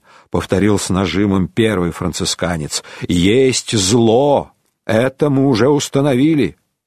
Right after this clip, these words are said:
А по-вашему, блокада — это Иисусово учение?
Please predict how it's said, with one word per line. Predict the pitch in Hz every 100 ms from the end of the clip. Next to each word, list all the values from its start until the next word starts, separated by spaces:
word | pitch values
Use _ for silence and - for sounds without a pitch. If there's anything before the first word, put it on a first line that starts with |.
| _ _ _ _ - -
А | 120
по-вашему, | 131 135 139 - 143 143 143 120
блокада — | 87 156 151 - 120 117 120 139 151 _ _ _ _ -
это | 127 143 165 165 160
Иисусово | 147 190 185 165 - 220 240 302 294
учение? | 277 - 220 165 101 87